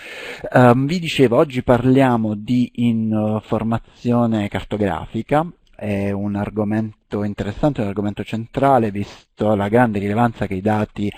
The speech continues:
eh, georeferenziati, cioè quei dati che possono avere una collocazione spaziale. <clears throat> Io probabilmente ve lo sto dicendo in maniera abbastanza becera, però adesso Gabriele e Antonio ci diranno in maniera un po' più puntuale che cosa si intende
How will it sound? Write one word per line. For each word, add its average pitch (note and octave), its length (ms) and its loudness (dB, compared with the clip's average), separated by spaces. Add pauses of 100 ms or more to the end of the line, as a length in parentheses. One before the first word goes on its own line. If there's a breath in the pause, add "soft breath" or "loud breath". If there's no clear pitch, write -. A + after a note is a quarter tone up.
(280 loud breath)
eh, G2+ 140 -6
georeferenziati, A#2 1000 2
cioè G#2 180 -2
quei G#2+ 220 -2
dati A#2 340 4
che - 120 -6
possono G#2+ 380 -6
avere A2 140 2
una G2+ 120 -4
collocazione G#2+ 600 -4
spaziale. A2+ 560 0 (500 loud breath)
<clears throat> G#3+ 720 10
Io A#2 140 4
probabilmente G#2+ 500 0
ve G#2 80 0
lo G2+ 100 -4
sto - 160 -12
dicendo A2 300 -4
in G2+ 60 -4
maniera G#2+ 340 0
abbastanza A2 720 0
becera, G#2+ 560 4
però A2+ 220 0
adesso G#2+ 460 -4
Gabriele G#2 420 0
e G2 40 0
Antonio A2+ 320 -4
ci A2 120 -6
diranno G#2 340 0
in G#2+ 80 -2
maniera A2 320 2
un G#2+ 100 -4
po' A2 120 -4
più - 180 -10
puntuale A2+ 440 0
che F#2+ 160 -6
cosa A2 340 -2
si - 80 -8
intende G#2 520 -4